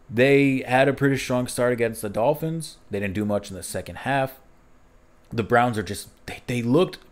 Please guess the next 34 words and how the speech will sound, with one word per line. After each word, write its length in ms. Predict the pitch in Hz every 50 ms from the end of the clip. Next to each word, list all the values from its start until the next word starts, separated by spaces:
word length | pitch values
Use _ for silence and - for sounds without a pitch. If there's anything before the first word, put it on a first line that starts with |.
| - -
bad. 240 | 110 113 117 110 107
If 120 | 107 -
you 80 | 156 170
saw 320 | - - - 170 170 170
the 120 | 165 160
game 400 | 117 101 104 101 104 104 107 117 - - - - - - - - _ - -
when 140 | - 104 101
the 80 | 98 92
Cowboys 400 | - - 110 107 104 110 104 95
mollywopped 540 | 98 92 92 98 104 101 104 104 104 -
them, 160 | - 110 107 107
Deshaun 360 | 107 101 - 139 139 143 135
Watson 480 | 117 113 110 117 117 - - 101 95
doesn't 320 | 90 107 107 113 117 107 98
look 360 | 98 98 95 - - - - - - - - -
like 180 | 101 87 87
he's 360 | - - - - - 101 90 98
all 260 | 101 101 95 95 92
there. 320 | 92 90 85 87 - - - - - - _ - - - - - _ _ - _ _ _ _ -
It 180 | 120 123 110
looks 240 | 117 113 104 101 -
bad. 380 | - - - - - - - - - _ _ _ - _ _ - -
They're 140 | 101 110 117
gonna 180 | 120 123 117 113
lose. 460 | 104 92 95 95 95 92 - - - - - - - - - - - _ - - - - - - -
They 200 | - 113 107 107
might 280 | 104 107 101 101 104 101
have 180 | 104 101 98 101
a 60 | 101
good 240 | 95 110 101 98 95
defense, 480 | 107 110 113 110 - 107 104 107 101
but 260 | - 98 87 87 82
no. 380 | 90 98 92 82 - - - - - -
Um, 580 | 104 104 104 107 104 104 104 101 101 85 -